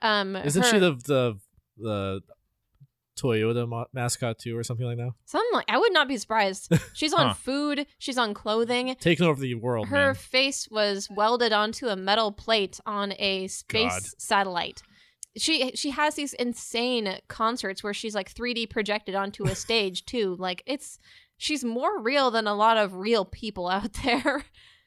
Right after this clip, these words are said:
Speaker 1: to the
Speaker 2: Huh.
Speaker 1: world.
Speaker 2: I tried to listen to some of the songs. They're just so synthesized, I couldn't really stomach them.
Speaker 1: I kind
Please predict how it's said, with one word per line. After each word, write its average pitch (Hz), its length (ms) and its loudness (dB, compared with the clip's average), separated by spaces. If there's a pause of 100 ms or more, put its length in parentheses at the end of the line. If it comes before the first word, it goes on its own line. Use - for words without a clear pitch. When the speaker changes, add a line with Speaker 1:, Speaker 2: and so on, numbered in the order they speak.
(120)
Speaker 1:
to 240 100 0
the 208 140 2
Speaker 2:
Huh. 196 80 2
Speaker 1:
world. 185 520 2
Speaker 2:
I 160 60 4
tried 240 280 6
to 220 60 6
listen 214 240 6
to 175 40 8
some 170 200 4
of 160 60 4
the 143 80 4
songs. 151 460 2
They're 135 100 0
just 147 220 0
so 147 120 4
synthesized, 113 760 0
I 107 80 -2
couldn't 107 260 -6
really 95 380 -4
stomach 101 440 -6
them. 95 220 -8
Speaker 1:
I 285 140 2
kind 508 200 -2